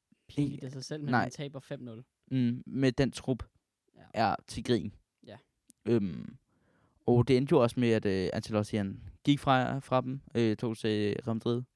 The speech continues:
Speaker 1: Ja, han tager til Real Madrid, ja.
Speaker 2: Og, øhm, og n-, nu ved man ikke, hvad der skal ske med Everton.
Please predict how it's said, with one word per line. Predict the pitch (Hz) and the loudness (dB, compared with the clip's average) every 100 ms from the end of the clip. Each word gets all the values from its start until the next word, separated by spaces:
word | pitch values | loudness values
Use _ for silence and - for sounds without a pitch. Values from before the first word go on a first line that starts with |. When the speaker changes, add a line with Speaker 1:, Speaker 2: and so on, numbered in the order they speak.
| - | -20
Speaker 1:
Ja, | |
han | 127 | -18
tager | 127 | -18
til | 113 | -18
Real | 117 113 | -18 -18
Madrid, | 113 147 | -16 -16
ja. | 165 - | -16 -2
Speaker 2:
Og, | 110 101 87 | 2 4 2
øhm, | 69 53 50 50 - - - | 0 -4 -10 -14 -18 -20 -2
og | 113 | 2
n-, | 101 98 80 | 2 0 -4
nu | - 64 110 104 | -10 -2 0 2
ved | 104 | 2
man | 98 | 2
ikke, | 98 - | -4 -4
hvad | 98 | -4
der | 95 | -4
skal | - 113 | -8 -10
ske | - | -8
med | 87 95 | -6 -4
Everton. | 101 107 - | -4 -4 -8